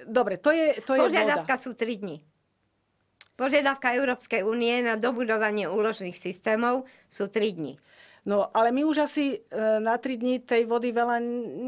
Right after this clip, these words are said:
Speaker 1: nenájdeme,
Speaker 2: Mm,
Speaker 1: nie?
Speaker 2: rezervy vody už máme v podstate
Speaker 1: To už
Speaker 2: iba
Speaker 1: asi
Speaker 2: na Dunaji, kde nepostavilo sa
Speaker 1: na-
Speaker 2: nadnárož.
Speaker 1: hej.
Speaker 2: To je jediná rezerva, ktorú máme.
Speaker 1: Ktorú máme. Dobre, potom, e, vietor.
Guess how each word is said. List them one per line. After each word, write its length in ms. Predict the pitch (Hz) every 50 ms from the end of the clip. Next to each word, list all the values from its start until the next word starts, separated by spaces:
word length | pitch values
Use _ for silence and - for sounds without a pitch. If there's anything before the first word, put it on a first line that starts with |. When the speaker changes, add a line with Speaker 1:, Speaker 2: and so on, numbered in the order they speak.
| 254 262 262
Speaker 1:
nenájdeme, 420 | 277 277 247 196 170 160 - 262
Speaker 2:
Mm, 160 | 262 262 254 254 254
Speaker 1:
nie? 140 | 240 240 220
Speaker 2:
rezervy 480 | 269 285 277 247 277 277 269 262 240 247
vody 300 | 226 233 240 233 247 240
už 180 | 185 208 208 214
máme 400 | 226 214 226 226 226 240 226 220
v 80 | 214
podstate 1120 | - - 220 214 208 - - - - 214 202 202 - - - 202 202 208 208 202 196 196 _ _ _ _ _ _ _ _ _ _ _ - -
Speaker 1:
To 160 | _ - 240 233
už 80 | 233
Speaker 2:
iba 160 | 240 233 240
Speaker 1:
asi 80 | 233 240
Speaker 2:
na 120 | 240 233 247
Dunaji, 420 | 220 247 240 247 240 233 233 240 240
kde 180 | 208 220 208 214 214 220
nepostavilo 640 | 220 214 - 220 - - 233 220 208 202 202 208
sa 160 | 202 - 190 196
Speaker 1:
na- 160 | 190 190 190
Speaker 2:
nadnárož. 640 | 196 202 202 202 202 196 139 139 - - - 185 170
Speaker 1:
hej. 240 | 185 170 165 156
Speaker 2:
To 120 | _ - 220
je 100 | 220 208
jediná 400 | 185 214 208 214 202 196 175 175
rezerva, 400 | 180 196 208 196 202 190 180 185 185
ktorú 300 | 185 - - 190 180 170
máme. 240 | 190 175 175 -
Speaker 1:
Ktorú 180 | 214 202 190 185
máme. 300 | 185 185 175 170 170 - - - - - -
Dobre, 320 | - 208 240 214 190 170
potom, 480 | 170 - 269 330 330 - 349 339 320 302
e, 40 | 220 254 247 247 247 247 247 247 247 247 247 247 240 240 - - - _ _ _ _ _ _ _ _ _ _ - _ _ -
vietor. 640 | 208 196 226 247 240 233 220 226 - 165 -